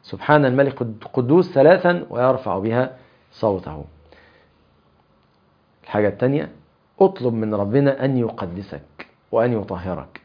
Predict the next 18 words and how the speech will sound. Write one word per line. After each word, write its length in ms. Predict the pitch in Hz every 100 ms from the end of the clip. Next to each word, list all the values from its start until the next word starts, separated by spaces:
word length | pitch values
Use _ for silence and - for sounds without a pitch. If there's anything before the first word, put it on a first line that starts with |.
| _ _ _ _ -
قول: 340 | 170 196 87 - _ _ _ 117
"اللهم 560 | 131 127 120 113 104 - - _ _ _
طهر 320 | 160 143 101 -
قلبي 400 | - 123 104 101
من 120 | 104
الرياء 420 | 95 104 95 - -
وعملي 400 | 107 135 120 104
من 160 | 98
النفاق". 480 | 92 90 - 78 - - _ _ _ 151
قول: 320 | 190 208 202 - _ 123
"اللهم 340 | 135 151 143
نقني 640 | 127 120 - 180 160 117
من 180 | 101 117
الذنوب 680 | 123 120 127 156 175 120 95
والخطايا 800 | 127 - 139 139 180 180 143 104
بالماء 520 | 107 113 123 139 117
والثلج 540 | 104 101 - 123 95
والبرد". 420 | 98 92 110 87